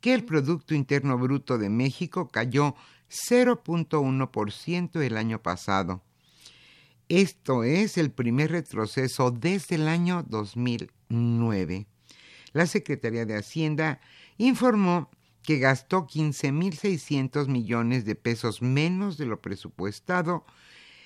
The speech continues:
y que se quedó corta en cuanto a ingresos tributarios en ciento nueve mil millones de pesos.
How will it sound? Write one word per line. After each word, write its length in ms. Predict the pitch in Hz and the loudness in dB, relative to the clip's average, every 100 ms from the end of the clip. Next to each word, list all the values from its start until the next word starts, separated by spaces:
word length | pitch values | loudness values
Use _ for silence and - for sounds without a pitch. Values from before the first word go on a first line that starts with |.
| - - | -14 0
y 200 | 240 254 | 2 2
que 140 | 226 | 0
se 220 | 196 160 | -2 -2
quedó 400 | - 123 139 151 _ | 0 0 2 -2 _
corta 640 | - 165 143 - 156 123 - | 4 4 4 2 2 2 -2
en 160 | 120 127 | 0 2
cuanto 340 | - 123 113 120 | 2 0 2 0
a 40 | |
ingresos 640 | 120 123 135 - 135 - | 0 2 0 2 -2 -2
tributarios 1000 | - 123 117 - 123 101 101 110 123 - - - | 0 2 2 0 2 2 2 2 0 -2 -14 -6
en 380 | 143 185 208 196 - - - - | 0 2 2 -2 -10 -20 -20 -20
ciento 560 | - - 180 180 175 160 | -14 -2 2 2 2 0
nueve 360 | 135 123 113 113 | 2 0 0 0
mil 340 | 160 196 143 | 0 0 -2
millones 680 | 110 123 110 127 120 120 110 | -2 -2 0 0 2 0 -2
de 100 | 120 | -4
pesos. 680 | - 104 95 98 101 - | -2 -4 -2 -4 -6 -8